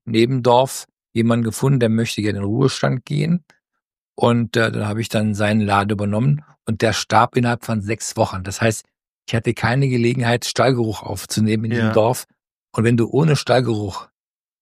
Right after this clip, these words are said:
Speaker 1: neu anfängst, dann ist das fast nicht möglich.
Speaker 2: In einem kleinen Dorf auf jeden Fall, ja.
Speaker 1: Ja. Aber der springende Punkt ist,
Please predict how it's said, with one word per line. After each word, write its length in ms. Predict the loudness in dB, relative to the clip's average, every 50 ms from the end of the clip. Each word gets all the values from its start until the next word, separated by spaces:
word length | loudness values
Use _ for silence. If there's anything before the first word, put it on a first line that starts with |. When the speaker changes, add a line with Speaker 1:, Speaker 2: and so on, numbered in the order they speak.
| _ _
Speaker 1:
neu 180 | 0 2 4 4
anfängst, 520 | 4 2 2 0 -2 -2 -2 -4 -8 -8 -4 -2
dann 220 | 0 0 0 -2 -4
ist 240 | -4 -4 -4 -2 -2
das 360 | -2 -2 -2 -4 -6 -12 -14 _ _ _ _ _ _
fast 460 | -14 -4 0 2 2 0 0 -6 -16 _ _ _ _ _ _ _ 0
nicht 340 | 0 2 2 0 -2 -8 _ _ _ _ _ _ _ _ _ _ -4
möglich. 200 | -2 -2 -2 -2
Speaker 2:
In 60 | -4
einem 100 | -6 -4
kleinen 300 | -2 -2 0 0 0 0
Dorf 240 | -2 -2 -4 -4 -6
auf 100 | -8 -6
jeden 180 | -4 -4 -4 -4
Fall, 240 | -4 -4 -6 -4 -2
ja. 40 | 0
Speaker 1:
Ja. 240 | 0 0 0 -2 -6 _ _ _ _ _ _ _ _ _ _ _
Aber 140 | -2 0 2
der 60 | 2 2
springende 340 | 2 2 2 2 4 2
Punkt 300 | 2 2 2 2 2 0
ist, 300 | -2 -4 -6 -6 -6 -12